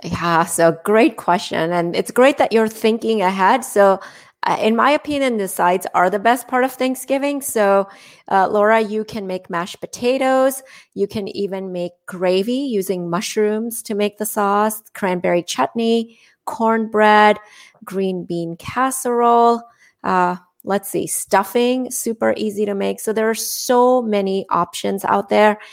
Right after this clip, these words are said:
And pumpkin pie, there are so many great vegan recipes, and there are many ways to keep it low fat and nutritious.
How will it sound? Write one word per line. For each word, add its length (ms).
And 220
pumpkin 440
pie, 560
there 100
are 60
so 180
many 160
great 300
vegan 400
recipes, 680
and 180
there 80
are 60
many 320
ways 240
to 120
keep 340
it 100
low 200
fat 440
and 160
nutritious. 720